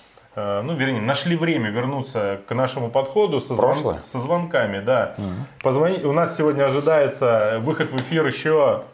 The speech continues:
Speaker 1: знаменитого нашего томского корреспондента, поэтому дождитесь. Но для начала Владимир Иванович Мусиенко,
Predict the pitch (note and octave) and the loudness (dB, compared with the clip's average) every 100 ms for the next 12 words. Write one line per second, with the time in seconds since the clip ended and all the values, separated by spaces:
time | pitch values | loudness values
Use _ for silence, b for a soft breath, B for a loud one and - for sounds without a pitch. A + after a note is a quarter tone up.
0 | - A#2+ A2 A#2+ D3 D#3+ F3+ G3 G3 A#2+ | -12 -4 -2 0 0 2 2 2 4 4
1 | F2+ - - A#2+ B2 B2+ A#2 D#3+ G3+ - | 2 0 -4 0 0 -2 -2 0 0 0
2 | E3+ - A2+ A2 C3 C3 B2+ A#2 - A2 | -2 0 -2 -2 -2 0 0 0 0 -2
3 | G#2+ A2 G#2+ G#2+ A2 F#3 F3+ - - B | -2 -2 0 0 0 -6 -6 -10 -14 B
4 | B B C#3 G#3+ G#3 F3+ D3+ F3+ F#3 F#3 | B B 0 2 4 2 2 2 4 4
5 | D#3+ C3 C3+ E3+ D3+ D#3 C3+ - A#2+ - | 4 2 0 2 2 2 0 -2 -6 -4
6 | B2 B2 B2+ D3+ | -4 -2 -2 -6